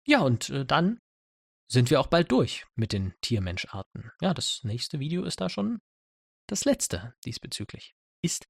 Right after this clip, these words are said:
das nicht wunderschön? Und dann können wir mit der nächsten Artenliste weitermachen.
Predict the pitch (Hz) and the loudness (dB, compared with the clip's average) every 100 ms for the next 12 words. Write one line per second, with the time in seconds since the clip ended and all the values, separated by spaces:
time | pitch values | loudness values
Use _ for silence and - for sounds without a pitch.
0 | - 110 - 107 - - 113 202 202 127 | -8 -8 -2 -4 -4 -10 2 4 6 4
1 | 101 85 120 _ _ _ _ _ - 123 | 0 -4 -8 _ _ _ _ _ 2 4
2 | - - 95 - 127 135 - 92 - - | 4 -2 -4 -2 -2 -2 -4 -10 -10 -4
3 | 151 98 - - 101 98 _ _ _ _ | -2 -2 -4 -8 -8 -8 _ _ _ _
4 | _ _ _ _ _ _ _ _ 110 107 | _ _ _ _ _ _ _ _ -2 0
5 | - 107 101 - - 175 175 123 101 92 | 2 2 0 -2 0 0 4 2 2 -2
6 | 85 - | -6 -8